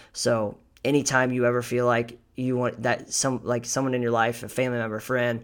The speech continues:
could benefit from listening to one of my podcasts, please send it, send it to 'em, because that makes me so happy. It helps me grow. And yes,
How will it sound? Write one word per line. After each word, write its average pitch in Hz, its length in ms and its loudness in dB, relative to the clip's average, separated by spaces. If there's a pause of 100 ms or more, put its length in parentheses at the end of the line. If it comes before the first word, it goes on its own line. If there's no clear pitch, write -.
(380)
could 120 160 -2
benefit 131 380 2
from 123 120 -2
listening 131 380 0
to 135 240 2
one 135 140 2
of 135 40 2
my 131 120 4
podcasts, 131 600 4
please 135 280 2
send 120 160 0
it, - 180 -8
send - 300 2
it - 80 -4
to 101 100 -4
'em, 92 140 -6
because 113 220 -4
that 117 260 0
makes 117 240 -2
me 113 100 -4
so 107 200 -2
happy. 113 420 2
It 117 80 -2
helps 110 240 -2
me 131 240 0
grow. 120 400 4 (400)
And 120 520 2 (340)
yes, - 460 -2